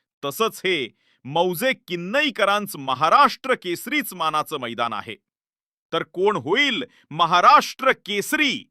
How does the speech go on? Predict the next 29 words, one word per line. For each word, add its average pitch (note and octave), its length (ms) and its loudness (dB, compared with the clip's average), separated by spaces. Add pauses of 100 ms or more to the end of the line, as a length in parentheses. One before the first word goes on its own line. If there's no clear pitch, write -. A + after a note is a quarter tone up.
(400)
हे E3 80 0
आपल्याला E3+ 440 2
बारा C#3+ 440 0
नोव्हेंबरलाच C#3+ 800 0
समजणार G#2+ 440 -8
आहे. G2+ 240 -10 (540)
आणि C3+ 300 -6
या A3+ 140 4
मैदानासाठी D#3+ 920 -4 (260)
आपला A3 340 4
बकासूर F#3+ 640 -2
सज्ज A#3 520 -2
झालेला A#2+ 420 -4
आहे. G#2 220 -10 (720)
खरं E3+ 260 0
तर E3+ 200 2 (300)
या E3 180 4
मैदानात E3+ 500 0
देखील G3+ 360 -6
आपल्याला E3+ 500 2 (260)
बरेच G3+ 600 2 (100)
टॉप, B3 300 2 (240)
टॉपचे C#4+ 580 0
नंदी G#3 360 -4
बघायला D#3 400 0
मिळणार B2 320 -6
आहेत G#2+ 240 -8 (480)
आणि D3 240 -4 (160)
टॉप G#3+ 260 0